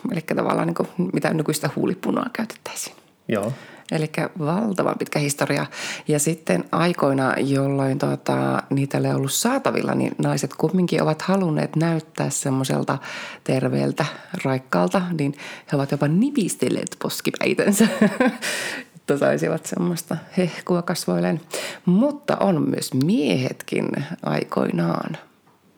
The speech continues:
Speaker 1: käyttäneet poskipunia, varsinkin tämä renessanssiaika ja tämä
Speaker 2: Kyllä.
Speaker 1: tällainen – silloin kun miehet kans valkaisivat kasvojansa ja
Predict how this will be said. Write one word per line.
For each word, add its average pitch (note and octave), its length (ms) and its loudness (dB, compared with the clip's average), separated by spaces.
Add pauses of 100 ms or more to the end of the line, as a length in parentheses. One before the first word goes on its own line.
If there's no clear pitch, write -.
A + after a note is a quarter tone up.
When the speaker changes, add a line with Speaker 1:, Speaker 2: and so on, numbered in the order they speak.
(180)
Speaker 1:
käyttäneet - 460 -4
poskipunia, - 520 -4 (340)
varsinkin - 680 -4 (600)
tämä D2 260 -2 (760)
renessanssiaika D3+ 1500 0
ja D3+ 220 -2
tämä D3 300 -2 (760)
Speaker 2:
Kyllä. A2 220 0
Speaker 1:
tällainen – D#3 440 0 (460)
silloin D3 300 0
kun D3 160 0
miehet D3+ 340 0 (500)
kans C#3+ 360 -4 (180)
valkaisivat C#3+ 680 0 (300)
kasvojansa D3 600 0
ja D3 160 -2